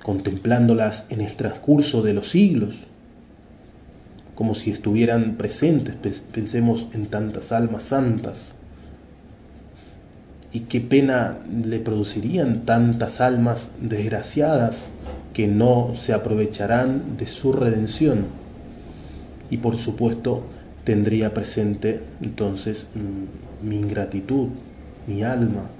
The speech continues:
la ingratitud de mi alma. En segundo lugar, consideremos su vida de penitencia y ayuno. Jesús lleva una vida muy dura, que más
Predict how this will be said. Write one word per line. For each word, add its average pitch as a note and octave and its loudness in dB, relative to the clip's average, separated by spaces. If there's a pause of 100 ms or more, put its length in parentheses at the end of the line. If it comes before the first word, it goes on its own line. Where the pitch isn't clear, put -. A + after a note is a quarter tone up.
(760)
la G2+ -4
ingratitud G#2+ 0
de A#2 2
mi G#2 0
alma. G2+ -2 (2500)
En A2+ 4
segundo A2 2
lugar, A2 4 (180)
consideremos A2 2 (580)
su G2+ 0
vida A2 0
de G#2+ 0
penitencia A2+ 0
y G#2 0
ayuno. A2 4 (1600)
Jesús B2 4
lleva D3 8
una A#2 6
vida B2 2
muy B2+ 4
dura, C#3 6 (920)
que A#2+ 4
más C3 4